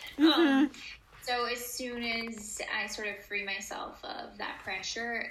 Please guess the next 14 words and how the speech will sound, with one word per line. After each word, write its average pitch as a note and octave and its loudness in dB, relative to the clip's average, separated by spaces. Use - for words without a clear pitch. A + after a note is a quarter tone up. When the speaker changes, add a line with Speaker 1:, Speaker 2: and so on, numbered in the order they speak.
Speaker 2:
then G#3 -6
it's G3 -8
really F#3+ -6
about G3 -8
playing. G#3 -8
And G3+ -8
like G3+ -6
I G3+ -4
said, G3 -8
trial F#3 -8
and F#3+ -10
error. G#3 -6
And, F#3+ -8
um, F#3+ -8